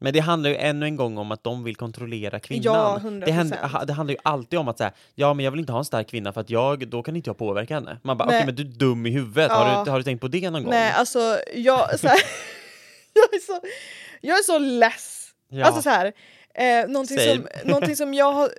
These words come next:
Speaker 2: tänkt att vi kanske ska prata om någon gång, som jag lika gärna kan ta upp nu, är att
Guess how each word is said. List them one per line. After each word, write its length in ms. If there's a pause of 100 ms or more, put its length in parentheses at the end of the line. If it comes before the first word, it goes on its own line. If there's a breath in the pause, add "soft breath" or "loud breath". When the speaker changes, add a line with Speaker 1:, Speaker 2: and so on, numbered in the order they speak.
(600)
Speaker 2:
tänkt 240
att 60
vi 120
kanske 240
ska 140
prata 360
om 120
någon 200
gång, 300
som 220
jag 200
lika 180
gärna 180
kan 120
ta 80
upp 120
nu, 120
är 160
att 60